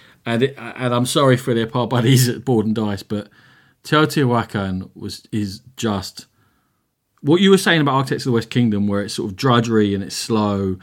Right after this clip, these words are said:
it takes a long time to get a couple of bits that you need, or the only things you need, is just what I feel about Teotihuacan. Is just, I'm just wading through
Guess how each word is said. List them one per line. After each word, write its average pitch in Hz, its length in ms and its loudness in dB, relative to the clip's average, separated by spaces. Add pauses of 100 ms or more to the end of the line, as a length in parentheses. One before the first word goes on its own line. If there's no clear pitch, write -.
(240)
it 95 120 -10
takes 120 180 -4
a 117 40 -2
long 117 220 2
time 107 240 -2
to 95 80 -8
get 107 180 -4
a 101 40 -12
couple 107 320 -6
of - 100 -10
bits 110 240 -2
that - 140 -8
you 107 80 -2
need, 101 260 -2
or 101 140 -10
the 110 120 2
only 120 200 4
things 104 260 -2
you 101 60 -4
need, 95 300 -4 (340)
is 98 160 -6
just 120 480 0
what 107 120 -2
I 101 60 -6
feel 95 300 -6
about 90 420 -8
Teotihuacan. 90 680 -4
Is 87 240 -8
just, - 400 0 (800)
I'm 135 140 0
just 131 260 -2
wading 123 880 0
through 104 720 -4